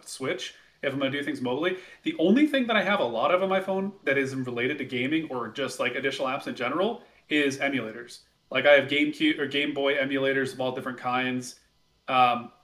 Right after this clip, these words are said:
beyond that, I don't really have any games or anything else on my phone. I have a really old phone too. I have, like, a S.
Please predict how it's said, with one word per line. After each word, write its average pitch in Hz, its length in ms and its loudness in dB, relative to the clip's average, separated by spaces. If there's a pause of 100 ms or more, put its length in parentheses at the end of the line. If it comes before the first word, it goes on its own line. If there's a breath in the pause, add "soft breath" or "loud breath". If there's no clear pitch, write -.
beyond 156 360 4
that, 175 300 2
I 135 100 -2
don't 254 120 0
really 220 160 -2
have 151 320 0
any 139 200 0
games 147 580 -4
or 110 180 -8
anything 151 380 -4
else 139 180 -4
on 127 240 -6
my 107 160 -8
phone. 117 340 -12 (460)
I 156 60 4
have - 80 4
a 147 60 -8
really 131 180 -2
old 113 160 -6
phone 113 320 -6
too. 113 280 -10
I 117 60 -4
have, 135 80 -2
like, 131 140 -4
a 110 160 -6 (280)
S. - 680 -8